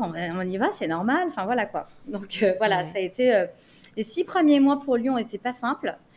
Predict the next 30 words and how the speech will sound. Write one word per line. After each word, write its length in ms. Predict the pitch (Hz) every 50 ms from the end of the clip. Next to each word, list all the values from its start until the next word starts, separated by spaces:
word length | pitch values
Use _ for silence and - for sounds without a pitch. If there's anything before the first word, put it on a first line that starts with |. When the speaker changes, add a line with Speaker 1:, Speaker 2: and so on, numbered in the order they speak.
| - - - _ -
Speaker 1:
Et, 200 | 214 220 214 208
euh, 40 | 196
Speaker 2:
Ouais. 520 | 185 180 180 175 175 170 170 170 165 - -
Speaker 1:
et 100 | - 196
voilà, 240 | 196 208 208 233 262
et 60 | 240
c'est 100 | 247 -
vrai 140 | 190 196 220
que 80 | 214 -
la 100 | 190 180
réalité 480 | 180 190 185 190 196 196 - 247 240 214
a, 320 | 185 160 160 - - - -
lui 160 | 196 196 196
a 60 | 185
sauté 280 | 269 - 208 196 - 208
un 120 | 190 185
peu 120 | 180 - 190
au 120 | 190 190
cou 120 | - - -
parce 180 | - 208 190 -
qu'il 80 | - -
s'est 80 | 190
dit, « 140 | 170 180 190
Mais 80 | 185 160
attends, 260 | 156 - - 208 220
je 60 | 214
vois 100 | 202 165
plus 140 | - - -
mes 100 | 196 220
potes, 300 | 226 - 392 480 - -